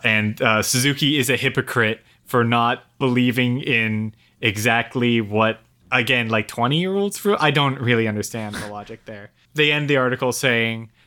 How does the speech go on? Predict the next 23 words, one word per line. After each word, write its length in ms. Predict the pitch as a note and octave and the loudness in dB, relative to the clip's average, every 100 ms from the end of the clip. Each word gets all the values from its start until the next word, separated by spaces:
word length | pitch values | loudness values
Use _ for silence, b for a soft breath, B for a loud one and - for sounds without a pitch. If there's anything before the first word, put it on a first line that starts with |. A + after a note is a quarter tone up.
| b | b
uh, 360 | G#2+ G#2 G2+ G#2 | -2 0 0 -2
you 100 | A#2+ | 0
know, 200 | A#2 A2+ | 2 2
Suzuki 600 | G#2+ C3 B2 C#3 C#3+ C3 B2 | 2 0 2 0 0 0 0
should 240 | C#3+ A#2 | 0 0
be 160 | A#2+ A2+ | 0 -2
spending 360 | - B2+ B2 | 0 0 0
his 180 | A#2+ A2 | -2 -2
efforts, 640 | B2 A#2 B2 A2+ - - - b b - | -2 2 2 0 -2 -8 -10 b b -10
you 200 | A#2 A2+ | -2 2
know, 140 | A2+ | 2
promoting 680 | - B2+ B2 B2+ B2 A#2+ A#2 | 2 2 4 2 2 -2 -2
things 380 | - A#2+ A#2+ | 0 0 0
that 120 | B2+ A#2 | 0 2
are 140 | A2+ | 2
being 300 | A2 A#2+ A#2 | 2 0 2
done 180 | A#2+ A#2+ | 2 2
in 80 | A#2+ | 0
the 80 | |
public 320 | A2+ C#3+ C#3 C#3 | 0 0 0 0
and 160 | C#3+ | 0
private 340 | - F3+ F3 - | 2 0 0 0
sectors, 680 | B2+ - A2 G2 G2 - | -2 0 -2 -2 -4 -6